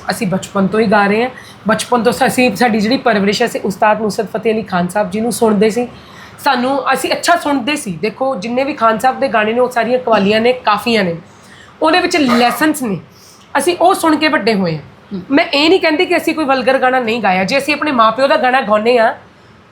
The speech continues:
Speaker 1: ਪਾਪਾ ਦਾ ਮੈਂ ਕੋਈ ਗਾਣਾ ਚੁੱਕਦੀ ਹਾਂ, ਉਹਦੇ ਵਿੱਚ ਵੀ ਲੋਕ ਗਾਇਕੀ ਸੀ, ਉਹਦੇ ਵਿੱਚ ਵੀ ਵਲਗੈਰਿਟੀ ਦੇਖੋ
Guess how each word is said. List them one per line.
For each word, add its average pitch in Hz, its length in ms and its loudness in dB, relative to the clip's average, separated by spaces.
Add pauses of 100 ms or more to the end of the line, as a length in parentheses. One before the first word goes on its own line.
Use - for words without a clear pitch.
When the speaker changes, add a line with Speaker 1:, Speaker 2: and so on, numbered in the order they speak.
(240)
Speaker 1:
ਪਾਪਾ 262 320 2
ਦਾ 302 80 2
ਮੈਂ 311 100 0
ਕੋਈ 302 120 -8
ਗਾਣਾ 254 220 0
ਚੁੱਕਦੀ 247 420 -8
ਹਾਂ, 370 60 -12
ਉਹਦੇ 294 240 -4
ਵਿੱਚ 320 220 -8
ਵੀ 277 220 -4
ਲੋਕ 262 340 0
ਗਾਇਕੀ 247 400 -2
ਸੀ, 269 200 -8
ਉਹਦੇ 262 200 0
ਵਿੱਚ 294 200 -10
ਵੀ 269 100 -6
ਵਲਗੈਰਿਟੀ 214 500 -2
ਦੇਖੋ 214 240 0